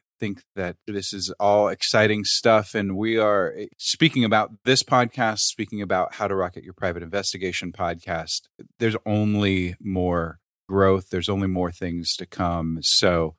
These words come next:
we're excited to, to see all of that happen and all of the guests that you've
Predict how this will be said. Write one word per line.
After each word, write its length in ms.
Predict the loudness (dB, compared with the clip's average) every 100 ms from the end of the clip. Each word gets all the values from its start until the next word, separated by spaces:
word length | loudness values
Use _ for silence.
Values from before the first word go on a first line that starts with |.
| _ _
we're 200 | -10 -10
excited 460 | -8 -4 -4 -4 -8
to, 200 | -8 -8
to 140 | -6
see 760 | -4 -2 -2 -4 -4 -6 -8 -12 _ _
all 220 | 2 2
of 100 | 2
that 200 | -2 -8
happen 520 | -6 -8 -8 -8 -10 -10
and 440 | -10 -10 -8 -8
all 240 | -4 -2 -2
of 160 | -4 -10
the 100 | -12
guests 500 | -2 0 0 -2 -4
that 220 | -6 -6
you've 300 | -10 -10